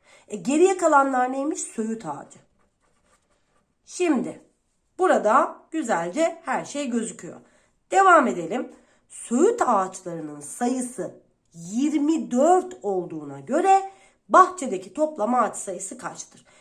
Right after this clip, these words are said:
Şimdi söğüt ağaçlarının sayısı kaçmış? Yirmi dört. Peki söğüt ağaçlarının sayısı yirmi dört ise bu söğüt ağaçları dediği yer neresi?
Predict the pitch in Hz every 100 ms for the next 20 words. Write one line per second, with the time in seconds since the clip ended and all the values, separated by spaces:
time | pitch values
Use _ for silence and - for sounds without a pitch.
0 | _ 311 269 - 240 320 415 330 320 320
1 | 294 294 269 240 - 262 254 247 262 311
2 | 302 247 311 359 - _ _ _ _ _
3 | 165 170 233 247 269 269 254 262 - -
4 | - _ _ _ _ _ - 453 330 208
5 | - - _ - - - 294 453 480 -
6 | - 247 311 320 - 302 311 302 247 -
7 | 254 277 - 269 196 233 247 240 254 269
8 | - - 185 - _ - 311 359 311 403
9 | 466 466 415 - 381 349 349 - 349 330
10 | 320 339 285 220 - 339